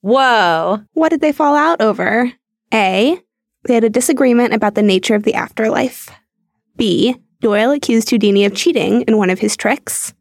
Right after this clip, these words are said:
Speaker 2: C, Doyle insulted Houdini's mother. <laughs> D, Houdini tried to bully Doyle into writing him into a novel.
Speaker 1: You're good at lying.
Speaker 2: Am I?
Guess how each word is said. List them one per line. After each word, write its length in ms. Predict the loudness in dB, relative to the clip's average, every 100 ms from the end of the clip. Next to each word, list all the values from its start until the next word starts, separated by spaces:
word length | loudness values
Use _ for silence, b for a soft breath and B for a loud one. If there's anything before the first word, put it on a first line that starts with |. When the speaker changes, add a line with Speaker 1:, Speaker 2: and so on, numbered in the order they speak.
| _ _
Speaker 2:
C, 580 | -10 0 2 2 2 0 -6 _ _ _ _
Doyle 320 | 0 2 2
insulted 640 | 2 0 0 0 0 0 0
Houdini's 500 | 0 2 2 2 0
mother. 380 | 0 0 -2 -4 -8
<laughs> 1700 | -8 -8 -12 -20 _ _ _ _ _ _ _ -18 -18 -20 -20 _ _
D, 540 | 0 2 4 2 0 -8 _ _ _ -2
Houdini 360 | 2 4 2
tried 260 | 2 0 2
to 60 | 0
bully 720 | 0 2 4 4 4 2 0
Doyle 480 | -2 0 0 0
into 200 | 0 0
writing 260 | 0 0 0
him 160 | 0 0
into 260 | -2 -2
a 60 | -2
novel. 460 | 0 0 -2 -4 -8 _ _ _ _ _ -6
Speaker 1:
You're 220 | 0 0 0
good 160 | 0 0 0
at 80 | 0
lying. 680 | 0 0 2 0 -2 -4 -4
Speaker 2:
Am 220 | -2 0
I? 240 | 2 0